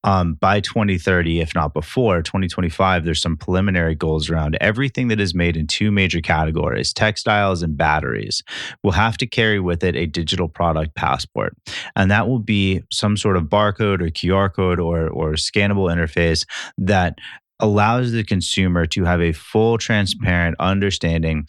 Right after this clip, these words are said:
of all of the carbon emissions involved in the creation of that product, the materials that are used, and other types of information yet to be defined. That we know for sure is that effectively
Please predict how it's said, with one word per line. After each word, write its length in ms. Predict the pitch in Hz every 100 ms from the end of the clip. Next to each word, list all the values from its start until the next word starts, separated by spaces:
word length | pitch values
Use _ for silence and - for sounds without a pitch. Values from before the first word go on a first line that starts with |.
| - - -
of 120 | 90
all 320 | 76 92 110
of 120 | 120
the 80 | 113
carbon 380 | - 98 95 92
emissions 380 | 85 87 - 78
involved 320 | 76 82 78
in 80 | 78
the 80 | 73
creation 460 | 90 101 139 123
of 80 | 104
that 220 | 95 87
product, 480 | 92 87 85 80 -
the 40 |
materials 640 | 82 76 113 117 117 107 90
that 180 | 90
are 60 | 87
used, 460 | 85 85 85 85 - - - _ -
and 140 | 110 110
other 320 | 120 120 117
types 300 | 117 107 92
of 100 | 90
information 640 | 92 - 85 85 - 82
yet 360 | 78 87 92 -
to 220 | - 101 85
be 320 | 92 85 78 _ _
defined. 720 | 92 80 - 92 95 135 160 151 _ _ _
That 100 | 104
we 140 | 80 90
know 160 | 85
for 180 | 80 87
sure 400 | - 180 160 131
is 200 | 107 95
that 140 | 104
effectively 760 | 90 85 - 156 123 104 104 80